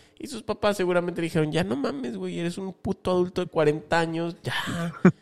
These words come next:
Speaker 1: ¿no?
Speaker 2: Pero eso también les pasa por adoptarlo a los dieciocho.
Speaker 1: Pues
Speaker 2: O
Speaker 1: sí.
Speaker 2: sea, ya estaba muy, ya iban muy tarde para adoptar. O sea,
Speaker 1: Sí,
Speaker 2: lo hubieran
Speaker 1: ya.
Speaker 2: adoptado chiquillo, así, a los
Speaker 1: Ajá.
Speaker 2: cuatro,
Speaker 1: Y por lo
Speaker 2: y a lo
Speaker 1: menos
Speaker 2: mejor
Speaker 1: lo crían.
Speaker 2: Ajá.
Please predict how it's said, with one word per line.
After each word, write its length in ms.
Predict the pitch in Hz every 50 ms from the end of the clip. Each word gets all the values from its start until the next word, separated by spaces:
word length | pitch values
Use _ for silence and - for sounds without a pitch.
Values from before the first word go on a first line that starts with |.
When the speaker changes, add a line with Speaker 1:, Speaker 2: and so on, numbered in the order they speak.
| _ _ _ _
Speaker 1:
¿no? 260 | - 113 127 151 165 -
Speaker 2:
Pero 180 | - 147 143 160
eso 140 | 160 175 175
también 260 | 196 170 180 180 185
les 140 | 185 175 -
pasa 280 | - 165 160 190 180
por 140 | 175 175 151
adoptarlo 480 | 135 120 113 - - 120 117 123 147 151
a 20 |
los 140 | 147 139 127
dieciocho. 540 | 110 110 98 - 123 123 127 - - - - _ _ _ _ _ _ _ _ _ _ _ _ -
Speaker 1:
Pues 160 | 110 104 -
Speaker 2:
O 60 | 120
Speaker 1:
sí. 80 | 107 92
Speaker 2:
sea, 160 | 139 135 127
ya 140 | 123 123 131
estaba 260 | 123 - 147 147 151
muy, 340 | 151 156 156 147 139 131 131
ya 240 | 127 127 123 127 123
iban 220 | 131 135 139 147 143
muy 120 | 139 135
tarde 360 | - - 120 123 139 143 160
para 180 | 147 127 110 107
adoptar. 340 | 101 95 - - 113 135 143
O 40 |
sea, 100 | 120 120
Speaker 1:
Sí, 20 | -
Speaker 2:
lo 60 | -
hubieran 180 | 131 139 - 180
Speaker 1:
ya. 60 | 190
Speaker 2:
adoptado 420 | 190 180 165 - - 151 147 175 202
chiquillo, 680 | 175 - - - - 170 202 226 247 262 262 254 262 240
así, 300 | 214 - 180 190 208 233
a 40 |
los 120 | 226 202 170
Speaker 1:
Ajá. 80 | - 117
Speaker 2:
cuatro, 400 | - - 208 220 - - 131 135
Speaker 1:
Y 40 | 131
por 140 | 127 143
lo 80 | 135 135
Speaker 2:
y 40 | 131
a 20 |
lo 60 | 135 143
Speaker 1:
menos 120 | 151 160 156
Speaker 2:
mejor 160 | 143 143 135
Speaker 1:
lo 60 | -
crían. 420 | - 143 139 139 143 139 131 120 117 - - _ _ _ -
Speaker 2:
Ajá. 500 | 101 98 104 110 113 123 139 151 160